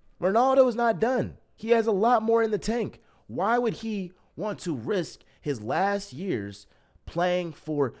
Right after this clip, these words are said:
Manchester United when all he can do is use his power to force himself out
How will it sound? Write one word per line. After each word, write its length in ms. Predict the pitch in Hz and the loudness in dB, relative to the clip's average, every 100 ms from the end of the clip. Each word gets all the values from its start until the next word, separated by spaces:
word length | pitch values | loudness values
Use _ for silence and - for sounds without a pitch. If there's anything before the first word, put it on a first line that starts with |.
| _ | _
Manchester 760 | 95 101 127 180 294 196 180 160 | -8 -2 0 0 -2 -4 -6 -10
United 600 | 165 143 143 170 87 - _ _ _ _ _ _ _ | -8 -6 -6 -6 -8 -10 _ _ _ _ _ _ _
when 340 | 135 147 139 - | -6 -6 -6 -10
all 180 | - 147 | -4 -2
he 100 | 160 | -2
can 220 | - 123 | -4 -4
do 320 | 113 156 123 - | -2 0 -2 -4
is 200 | 135 95 | -8 -6
use 280 | 110 156 143 | -6 -6 -4
his 140 | 131 | -6
power 560 | - 139 139 107 104 104 _ _ | -6 -4 -2 -2 -4 -8 _ _
to 140 | - | -8
force 440 | 117 - 143 160 - | -8 -2 2 2 0
himself 480 | 147 131 151 139 - | -4 -2 2 2 0
out 420 | 135 143 131 - | -2 0 -2 -6